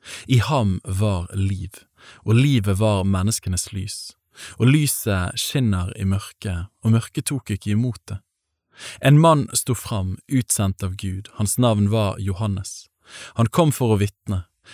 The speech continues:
Han skulle vitne om lyset, for at alle skulle komme til tro ved ham. Han var ikke lyset, men han skulle vitne om lyset. Det sanne lys, som opplyser hvert menneske, var i ferd med å komme til verden. Han var i verden, og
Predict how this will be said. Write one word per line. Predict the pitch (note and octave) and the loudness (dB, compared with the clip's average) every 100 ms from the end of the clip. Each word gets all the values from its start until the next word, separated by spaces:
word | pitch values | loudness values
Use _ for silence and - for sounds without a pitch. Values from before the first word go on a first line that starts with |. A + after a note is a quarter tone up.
| - | -2
Han | B2+ | -2
skulle | - B2 A#2+ | 2 2 2
vitne | A2+ _ D#3+ B2+ G2 | -2 _ -2 -2 0
om | G2+ G2+ | 0 0
lyset, | A2 - - G2 A2 - | 0 -4 -8 -10 -10 -2
for | A#2 A2 | 0 0
at | |
alle | B2 C3 D#3 | 2 2 0
skulle | - G#2+ G2+ | 0 -2 -2
komme | G#2+ A2+ | 0 0
til | - - | -2 -8
tro | - A2 F#2 G2+ | -8 -6 -6 -6
ved | F#2 F#2+ - | -4 -4 -4
ham. | G2 G2 _ _ _ - - - | -6 -8 _ _ _ -20 -20 0
Han | A#2 B2+ | 4 6
var | E3+ B2+ | 6 4
ikke | - G#2+ | 2 0
lyset, | C3 A#2 - G#2+ B2+ D3 | 0 -2 -4 -6 -6 -8
men | A2 A2+ | -2 2
han | A#2 | 2
skulle | - A2 G#2+ | 2 0 0
vitne | G#2+ - - B2+ F2+ - | -2 -6 -4 -2 -2 -4
om | B2 G2+ | -2 -2
lyset. | F#2 F2+ - G#2 - _ _ _ - - | -2 -4 -8 -12 -14 _ _ _ -20 0
Det | B2 | 0
sanne | - C3 C#3 C#3+ | 2 2 4 2
lys, | B2 G#2 F#2 - - - | 0 -2 -4 -8 -12 -6
som | - - | -4 -4
opplyser | - - G2 - G2 | -6 -2 -2 -2 -4
hvert | A#2 - - | -4 -6 -8
menneske, | F#2+ G2 A2+ - F#2 F2+ - - - | -2 0 -2 -4 -8 -8 -12 -20 -10
var | G#2 A#2 A#2+ | -2 2 2
i | G2 | 0
ferd | B2+ G#2+ F#2 F#2 | -4 -4 -2 -4
med | F#2 | -4
å | |
komme | - G2 A2+ F#2 E2 - | -2 0 0 0 -4 -8
til | - F#2 | -4 -2
verden. | F#2+ F2 F2 - _ _ _ - - | -2 -4 -8 -12 _ _ _ -18 -2
Han | A2+ A#2+ | 4 6
var | D#3 D3+ | 6 6
i | A#2 | 6
verden, | B2+ A#2+ G2 - F2 F2 | 2 0 -2 -4 -6 -6
og | - G#2+ | -4 0